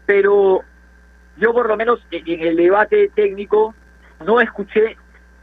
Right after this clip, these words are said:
eh, hubo, que se profundizó mucho en el tema de la salud mental, porque la pandemia ha afectado mucho psicológicamente,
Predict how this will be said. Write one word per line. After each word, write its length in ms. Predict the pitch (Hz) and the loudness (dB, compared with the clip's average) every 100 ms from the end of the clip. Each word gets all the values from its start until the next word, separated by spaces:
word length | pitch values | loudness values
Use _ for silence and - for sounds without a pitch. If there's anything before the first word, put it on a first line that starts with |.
| - | -10
eh, 260 | 156 151 151 | -2 0 -2
hubo, 260 | 165 202 - | -2 -4 -4
que 100 | 165 | -6
se 120 | 170 | -6
profundizó 560 | 147 156 160 151 175 208 | -4 -6 -6 -8 -4 -4
mucho 260 | 220 214 | -4 -4
en 60 | 220 | -6
el 100 | 180 | -2
tema 260 | 202 220 220 | -2 0 0
de 80 | |
la 120 | 208 175 | 0 -2
salud 280 | 160 180 208 | -2 -2 -2
mental, 580 | 196 160 151 262 175 135 _ _ _ _ _ - | -12 -12 -6 -4 -4 -8 _ _ _ _ _ -4
porque 500 | 190 170 175 170 - - - - - - | -4 -4 -4 -4 -6 -20 -20 -20 -20 -6
la 180 | 165 175 | -2 0
pandemia 600 | 180 196 269 214 196 226 - - _ _ _ | 0 0 -2 -2 -2 -4 -6 -20 _ _ _
ha 180 | - 220 | -2 -2
afectado 560 | 269 233 196 233 254 247 | 0 -4 0 0 0 -2
mucho 420 | 247 247 277 302 - _ _ | -4 -2 -2 -4 -10 _ _
psicológicamente, 1160 | 240 - 190 208 311 - 208 185 165 131 135 | -6 -2 0 2 0 -2 -4 -4 -4 -4 -4